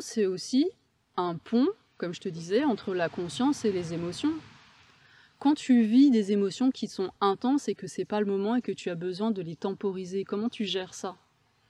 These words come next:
Bah, tu peux gérer ça en respirant d'une certaine manière, en respirant vers le bas, justement, dans le ventre, dans les pieds. Quand tu vis des émotions intenses, est-ce que cette fois-ci, tu choisis en conscience de les traverser, de les vivre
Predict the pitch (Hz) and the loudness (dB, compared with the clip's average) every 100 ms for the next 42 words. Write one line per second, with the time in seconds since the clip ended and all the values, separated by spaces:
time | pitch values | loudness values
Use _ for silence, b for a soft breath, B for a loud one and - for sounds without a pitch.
0 | _ - 160 - - 170 165 165 151 214 | _ -12 -10 -12 -12 -8 -6 -4 -2 0
1 | 240 311 - 190 165 175 - 175 165 208 | 0 0 -2 -4 -2 -8 -10 -10 -4 -2
2 | 208 202 185 - 180 185 226 220 202 214 | -2 -4 -8 -8 -8 -2 0 0 -2 -8
3 | _ _ _ 160 156 - 160 165 214 190 | _ _ _ -10 -8 -12 -10 -2 -2 0
4 | 170 202 196 208 208 190 160 180 175 175 | 2 2 2 2 0 -4 -12 -8 -6 -6
5 | 156 160 175 196 220 202 202 196 170 180 | -6 -4 -2 0 0 -2 -4 -2 -2 -2
6 | 208 - 220 208 - _ _ _ _ b | -2 -4 -4 -4 -6 _ _ _ _ b
7 | b b b - 233 233 226 - 220 202 | b b b 2 4 4 2 0 0 6
8 | 254 240 226 220 214 214 247 226 202 202 | 6 6 4 4 4 2 2 2 2 0
9 | 254 311 214 214 214 214 - 208 277 285 | 0 0 -2 -4 0 0 2 0 2 2
10 | 233 233 285 247 220 214 302 - 208 - | 4 2 4 4 6 6 4 4 -2 0
11 | 214 - 262 220 190 202 - 240 220 220 | -4 0 0 2 2 0 0 0 2 2
12 | 220 233 202 196 202 196 214 | 0 -2 0 2 0 0 -4